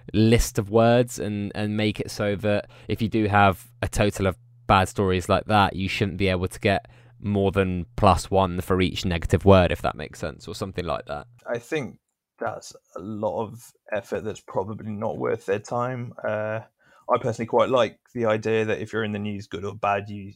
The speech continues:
Speaker 2: you can still, you're still probably gonna score pretty well on that day's media buzz. I think
Speaker 1: I
Speaker 2: that's,
Speaker 1: agree.
Speaker 2: that's an important thing. I think, I guess the scoring the way, the way it is in terms of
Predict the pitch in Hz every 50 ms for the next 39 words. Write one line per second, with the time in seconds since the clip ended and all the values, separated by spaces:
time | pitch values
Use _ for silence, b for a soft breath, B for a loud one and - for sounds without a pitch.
0 | _ - 101 101 - - - 104 - - 101 95 95 95 101 107 - - 107 101
1 | - - 98 - 107 92 92 92 95 - - - 87 - - 95 - 95 101 98
2 | 92 92 90 - _ - 101 98 95 - - 98 90 98 98 98 98 101 101 98
3 | 107 107 104 95 87 - 92 80 90 - 92 - - - 107 101 101 - 104 98
4 | 101 - 107 92 76 104 - 101 110 107 104 _ _ _ _ _ - - 131 127
5 | - - _ - - - 202 - _ _ _ _ _ - 139 143 - 190 - -
6 | - 120 - - 143 139 127 123 117 113 117 117 110 113 110 107 107 107 101 -
7 | - 110 110 110 107 101 92 107 113 113 110 104 104 101 - 113 107 101 98 95
8 | 98 95 92 98 101